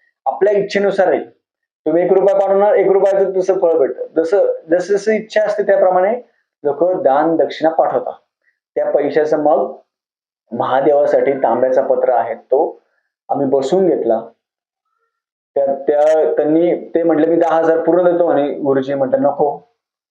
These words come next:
तुम्ही पाचच हजार द्या, मग बाकीचे पाच हजार, जे पाच सहा हजार रुपये आहे, ते आम्ही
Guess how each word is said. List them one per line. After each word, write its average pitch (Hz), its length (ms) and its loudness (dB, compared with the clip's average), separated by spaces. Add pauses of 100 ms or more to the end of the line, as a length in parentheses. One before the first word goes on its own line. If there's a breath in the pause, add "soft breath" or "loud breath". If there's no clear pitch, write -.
तुम्ही 139 140 -4
पाचच 143 360 0
हजार 127 320 2
द्या, 123 220 0 (120)
मग 123 100 -8
बाकीचे 131 360 -2
पाच 131 300 0
हजार, 123 240 0
जे 127 200 0
पाच 131 240 0
सहा 127 120 2
हजार 123 180 0
रुपये 120 200 0
आहे, 117 200 -2
ते 120 40 2
आम्ही 127 400 -2